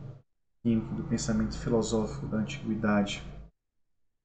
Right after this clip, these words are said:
ao longo dos séculos. Nós vimos também um pouquinho de raciocínio lógico e silogismo, e também nós vimos um pouquinho de metodologia científica aplicada,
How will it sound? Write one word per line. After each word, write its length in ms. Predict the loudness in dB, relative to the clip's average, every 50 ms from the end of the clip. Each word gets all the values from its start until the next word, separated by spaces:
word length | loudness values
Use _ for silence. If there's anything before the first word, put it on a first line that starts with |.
| _ _ _ _ _ _ _ _ _ _ _ _ _
ao 120 | 4 6
longo 220 | 6 6 4 2 2
dos 220 | 0 -2 -2 4
séculos. 680 | 6 6 6 6 4 0 0 0 -2 -2 -8 -8 -8 -4 -2
Nós 180 | -2 0 0
vimos 200 | 0 -2 -2 0
também 260 | -2 -4 -2 0 -2
um 100 | -2 -2
pouquinho 380 | -4 -6 -6 -4 -2 0 2 2
de 60 | 2
raciocínio 680 | 2 0 -2 -4 -8 -8 -6 -6 -4 -2 0 0 2 2
lógico 320 | 0 0 -2 -4 -6 -6
e 60 | -6
silogismo, 680 | -6 -8 -6 0 2 4 4 4 4 4 2 2 -2 -4 -6 -8 -10 -14 -16 -20 _ _ _ _ _ _ _ _
e 60 | -8
também 560 | 2 6 6 8 10 10 10 8 8 6 2 -4 -12 -14 -14 -16 -18 _ _ _ _ _ 0
nós 280 | 2 2 2 2 2 2
vimos 280 | 2 2 2 2 0
um 140 | -6 -10 -4
pouquinho 560 | -4 -4 -4 -4 -4 0 2 2 2 2 0
de 360 | -2 -4 -2 0 0 0 0 -4 -10 -12 -14 -16 -18 _ _ _ 0
metodologia 1040 | 2 4 4 4 4 2 2 4 4 4 2 2 0 -4 -4 -2 0 0 0 -2
científica 1040 | -2 -4 -2 0 0 0 0 -2 -2 0 0 0 0 0 -2 -4 -2 0 2 0 0 0 -2 -6 -8 -8 -10 -12 _ _ _ _ _ _ _ _ _
aplicada, 760 | -8 -8 -2 -2 -2 0 2 2 2 2 2 0 0 -2 -2